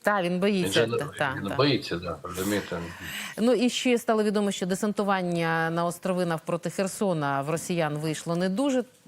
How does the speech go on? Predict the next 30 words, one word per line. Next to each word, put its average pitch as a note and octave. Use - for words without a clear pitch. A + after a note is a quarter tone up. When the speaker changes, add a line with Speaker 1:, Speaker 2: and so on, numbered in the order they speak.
Speaker 1:
переконливим, G3+
м'яко F3
кажучи. E3+
Морпіхи E3+
з -
сорокової E3+
бригади F3
берегової E3
оборони F3+
розбирають F3
російські D3+
човни F#3+
разом D#3+
з D3+
десантом E3+
ще, E3+
е, D3
на D3+
підході. -
Отже, B3
а, E3+
скидається A#3+
на A3
те, C#4
що G3
тут, G3
е, F3+
попереду F3
в-, E3
вирішальний D#3